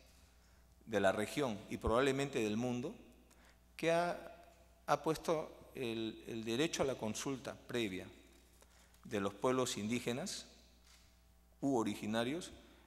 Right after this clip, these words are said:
en una ley y la ha reglamentado. Entonces, eh, estamos dando pasos concretos en estos temas. Asimismo,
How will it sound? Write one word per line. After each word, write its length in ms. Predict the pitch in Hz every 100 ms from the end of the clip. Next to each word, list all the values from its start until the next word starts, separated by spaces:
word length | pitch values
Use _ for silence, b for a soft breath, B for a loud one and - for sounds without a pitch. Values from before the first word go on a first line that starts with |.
| B
en 140 | 120 107
una 180 | 117 113
ley 460 | 110 98 95 - - - - - - - - - b b b b -
y 100 | 113
la 140 | 123
ha 20 |
reglamentado. 840 | 131 123 110 101 95 92 101 98 113 - - - - - - - - b b b b b b b b -
Entonces, 520 | - 117 123 147 - -
eh, 180 | 113 104
estamos 400 | 104 - 135 127
dando 260 | 143 139 127
pasos 380 | - 156 160
concretos 720 | - 123 147 160 190 190 - - -
en 140 | 113
estos 280 | 123 120 -
temas. 380 | 101 85 95 - - B B B B
Asimismo, 720 | - 117 143 143 147 147 180